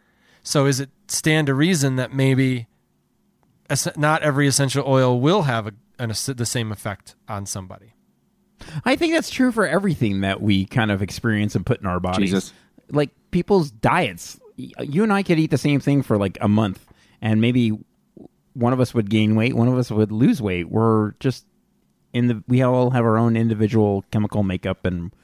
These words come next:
Speaker 2: responses to
Speaker 1: Well, I would,
Speaker 2: different
Speaker 1: in fairness, I would only be losing weight because of my tapeworm situation. <laughs>
Speaker 2: Do you have a name for it yet?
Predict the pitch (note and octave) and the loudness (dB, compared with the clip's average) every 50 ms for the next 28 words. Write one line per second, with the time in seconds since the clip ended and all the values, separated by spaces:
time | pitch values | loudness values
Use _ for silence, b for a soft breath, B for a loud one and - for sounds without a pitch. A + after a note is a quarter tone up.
0 | b b b G#2 F#2+ - - F2+ F2 F2 - - F2 F2+ - - - E2+ E2+ C3+ | b b b -6 -6 -4 -6 -6 -6 -6 -8 -8 -8 -8 -8 -8 -8 -8 -4 0
1 | D#3 F3+ - F#3 G#3 A3 G#3+ G#3 F#3+ - F#3 F#3 E3 - G3 G3+ G3 F#3 - F3+ | 0 0 2 2 2 2 2 2 0 -2 -4 -4 -2 0 2 2 2 2 2 2
2 | E3+ E3+ F3 E3 D#3+ E3 E3 D3+ D3+ C#3 C#3 C#3 B2 B2+ A#2+ A#2 A#2+ A2+ - - | 2 2 2 2 2 2 2 0 2 2 2 2 2 2 0 0 -2 -2 -4 -6
3 | A2 - B2 A2 G2+ F#2+ G2 G#2 F#2+ F#2 - - G2+ F#2+ - G2 F2 E2+ - - | -6 -4 -4 -4 -4 -6 -6 -6 -6 -6 -6 -6 -8 -6 -8 -10 -12 -10 -12 -12
4 | F2+ - - E2+ D#2+ D#2+ - - E2+ E2 - _ - - - - D#3 - _ _ | -12 -12 -12 -14 -12 -14 -14 -16 -18 -20 -16 _ -10 -10 -8 -10 -14 -14 _ _
5 | _ _ _ - A2+ _ _ _ _ - A#2+ - - - - _ _ _ _ _ | _ _ _ -18 -18 _ _ _ _ -8 -8 -8 -8 -10 -20 _ _ _ _ _
6 | _ - - _ - - _ _ _ _ _ _ _ - - - E3+ D#3 A#2 G2+ | _ -20 -20 _ -20 -20 _ _ _ _ _ _ _ -4 0 2 2 2 2 2
7 | G#2+ A2+ - - C3 C3+ F3 C3+ B2+ C3 | 0 0 2 2 2 4 4 2 0 -2